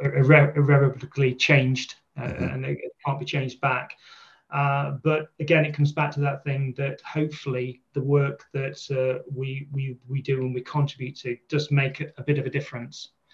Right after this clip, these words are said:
Speaker 2: Mm-hmm.
Speaker 1: Uh, and yes, covid, it, take it as read, covid has been by far,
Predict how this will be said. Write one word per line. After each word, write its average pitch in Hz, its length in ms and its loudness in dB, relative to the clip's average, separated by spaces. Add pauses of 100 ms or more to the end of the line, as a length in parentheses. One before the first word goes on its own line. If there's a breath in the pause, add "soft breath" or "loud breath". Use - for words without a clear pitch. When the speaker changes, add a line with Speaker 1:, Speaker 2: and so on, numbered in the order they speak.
(120 loud breath)
Speaker 2:
Mm-hmm. 98 260 -2
Speaker 1:
Uh, 131 200 -4 (320)
and 151 140 4
yes, 151 240 2
covid, 156 560 4
it, - 220 -8
take 147 200 0
it - 80 -10
as 123 140 -4
read, 135 260 -2
covid 143 340 -2
has 135 120 -6
been 139 420 -2
by 131 220 0
far, 127 520 0